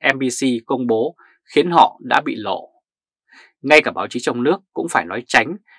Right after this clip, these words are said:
để bạn đọc tự suy luận rằng cách loại trừ, thì đủ hiểu rằng tên tuổi của Vietnam Airlines ở Việt Nam nó lớn như thế nào. Báo chí muốn nhắc đến tên họ cũng phải hết sức cẩn thận. Hãng Vietnam Airlines là hãng bay của nhà nước,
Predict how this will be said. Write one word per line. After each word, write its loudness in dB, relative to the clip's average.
để -4
bạn 2
đọc 4
tự 0
suy -4
luận -2
rằng 0
cách -6
loại -2
trừ, -2
thì -4
đủ 2
hiểu 2
rằng 4
tên 0
tuổi 2
của -14
Vietnam 0
Airlines 4
ở -14
Việt -10
Nam 0
nó 2
lớn 0
như -4
thế -2
nào. -2
Báo 8
chí -2
muốn -2
nhắc -2
đến -4
tên 0
họ 0
cũng 2
phải 4
hết 2
sức -2
cẩn -2
thận. -6
Hãng 0
Vietnam 4
Airlines 6
là -6
hãng -4
bay 6
của -8
nhà -12
nước, 0